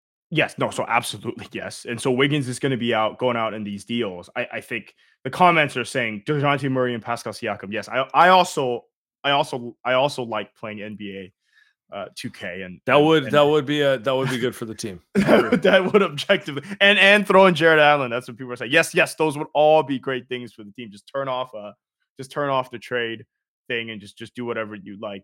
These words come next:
Speaker 1: But I, I do think let's kinda dive into what it would take to get DeJounte Murray. You have a better feel for this than I do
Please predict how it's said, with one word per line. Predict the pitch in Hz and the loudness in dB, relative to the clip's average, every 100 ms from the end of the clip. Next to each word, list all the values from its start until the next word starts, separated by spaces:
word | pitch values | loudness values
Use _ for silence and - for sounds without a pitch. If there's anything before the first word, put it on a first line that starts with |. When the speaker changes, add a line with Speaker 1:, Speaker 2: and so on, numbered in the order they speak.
| - | -8
Speaker 1:
But | 127 | -6
I, | 113 139 135 | -4 -6 -8
I | |
do | 135 143 139 | -6 -6 -6
think | 139 135 127 _ _ _ _ _ _ _ _ _ | -6 -6 -8 _ _ _ _ _ _ _ _ _
let's | 139 143 - | -4 -4 -6
kinda | - 151 143 | -8 -4 -4
dive | 127 117 120 120 | -4 -4 -4 -6
into | 123 - 120 | -10 -10 -12
what | 104 110 | -10 -10
it | 92 | -10
would | 104 - | -14 -18
take | - 143 | -16 -14
to | - | -16
get | 87 82 | -20 -20
DeJounte | - 60 _ - | -20 -20 _ -20
Murray. | - 113 135 | -20 -20 -6
You | 143 | -2
have | 156 | 0
a | 165 | -2
better | 151 151 | -2 -2
feel | 143 - 131 135 | -2 -6 -8 -8
for | 104 | -10
this | 85 85 - | -16 -20 -18
than | 101 95 | -16 -12
I | 98 92 | -12 -14
do | 85 | -20